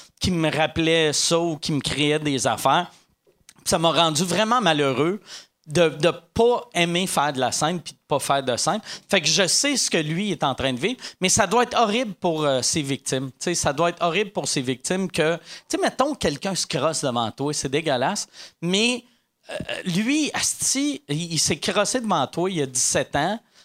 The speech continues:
puis t'en entends encore parler dans les médias.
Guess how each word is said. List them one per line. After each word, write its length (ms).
puis 140
t'en 340
entends 360
encore 360
parler 360
dans 120
les 80
médias. 460